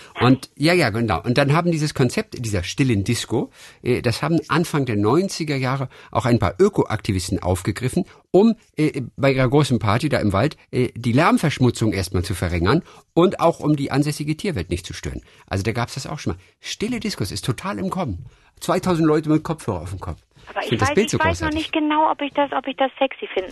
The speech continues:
Speaker 2: soll.
Speaker 1: Lass, lass uns doch mal versuchen, mal so zu tanzen, okay?
Speaker 2: Und los
Speaker 1: Genau.
Speaker 2: geht's.
Speaker 1: Stille, stille Disco. Also, du
Speaker 2: Welche,
Speaker 1: kommst
Speaker 2: welchen Song hörst du denn?
Speaker 1: Äh, äh, das ist diese alte Nummer von Boney M.
Speaker 2: Okay, bei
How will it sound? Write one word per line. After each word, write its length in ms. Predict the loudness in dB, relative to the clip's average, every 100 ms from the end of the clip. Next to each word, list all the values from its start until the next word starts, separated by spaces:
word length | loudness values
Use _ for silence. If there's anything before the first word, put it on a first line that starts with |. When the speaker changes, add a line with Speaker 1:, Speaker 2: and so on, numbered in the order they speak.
| -8
Speaker 2:
soll. 80 | 0
Speaker 1:
Lass, 220 | 0 2
lass 200 | 0 -2
uns 100 | -2
doch 60 | -2
mal 80 | -2
versuchen, 340 | -4 -6 -4
mal 120 | -6 -6
so 80 | -8
zu 120 | -8
tanzen, 380 | -6 -6 -6 -12
okay? 260 | -6 -6 -8 -2
Speaker 2:
Und 80 | 2
los 60 |
Speaker 1:
Genau. 120 | 4 2
Speaker 2:
geht's. 160 | -4
Speaker 1:
Stille, 220 | -4 -4 -2
stille 180 | -2 -2
Disco. 160 | 0
Also, 180 | -2 -2
du 80 | 0
Speaker 2:
Welche, 200 | 2 4
Speaker 1:
kommst 300 | 2 0 0
Speaker 2:
welchen 40 |
Song 120 | 2 2
hörst 180 | 0 2
du 60 |
denn? 760 | 2 0 -2 -16 -14 -10 -8 -10 -14 -16
Speaker 1:
Äh, 60 | -16 -12 -8 -8 -6
äh, 40 |
das 180 | -8 -8
ist 220 | -10 -6
diese 220 | -8 -4 -6
alte 160 | -4
Nummer 120 | -6 -6
von 160 | -10 _
Boney 360 | -8 -4 -4
M. 520 | -6 -10 -12 -16 -20 -20 _ _ -16
Speaker 2:
Okay, 260 | -4 0
bei 100 | 2